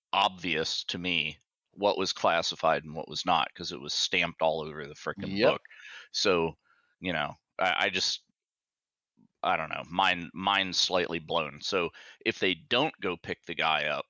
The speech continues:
Speaker 1: and, like, re-educate him a little bit, then I'm shocked and disappointed.
Speaker 2: Yeah,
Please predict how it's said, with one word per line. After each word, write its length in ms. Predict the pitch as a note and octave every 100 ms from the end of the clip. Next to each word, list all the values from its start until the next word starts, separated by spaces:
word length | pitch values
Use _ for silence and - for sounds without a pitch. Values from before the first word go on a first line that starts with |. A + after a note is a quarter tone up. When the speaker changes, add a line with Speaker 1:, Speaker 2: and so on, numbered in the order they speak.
| _ _ _ _ -
Speaker 1:
and, 380 | F2 D#2+ D#2+ D2
like, 260 | D2 D#2+ -
re-educate 760 | D2 E2 D#2+ D#2+ D2+ - C#2+ -
him 340 | D2 C#2+ D2 - -
a 40 |
little 300 | D2 D2+ C2+
bit, 260 | C#2+ D2 - - - - - _ _
then 320 | - E2+ D#2
I'm 320 | C#2+ D2+ D2+ D#2
shocked 480 | - - - - C2+
and 140 | C2+
disappointed. 600 | C#2 - - D#2 B1+ - _ _ _ _ _ _ _ _ _ _ _ _ _ -
Speaker 2:
Yeah, 260 | G#3+ G3